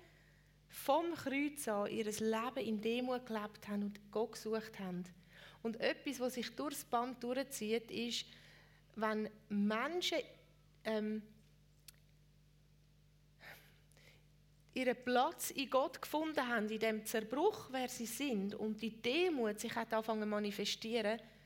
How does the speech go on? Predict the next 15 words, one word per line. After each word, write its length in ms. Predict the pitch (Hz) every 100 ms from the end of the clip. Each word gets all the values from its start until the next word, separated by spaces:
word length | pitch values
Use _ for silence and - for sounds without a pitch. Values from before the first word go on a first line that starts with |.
| - -
dann 140 | 226 220
hat 180 | 214
es 20 | -
angefangen, 580 | 208 208 - 208 202
Leute 300 | 202 214 202
anzuziehen. 480 | 208 208 - 175 170 - - - - - - - - - - - - - - -
Und 200 | 226 226
die 100 | 240
Schönheit 840 | - - 269 330 392 339 247 208 -
von 160 | 220
demütigen 680 | 220 277 285 269 269 233 208
Menschen 420 | 196 233 269 240
in 60 | 226
der 80 | 208
Kirchengeschichte 840 | 240 254 277 - 208 208 -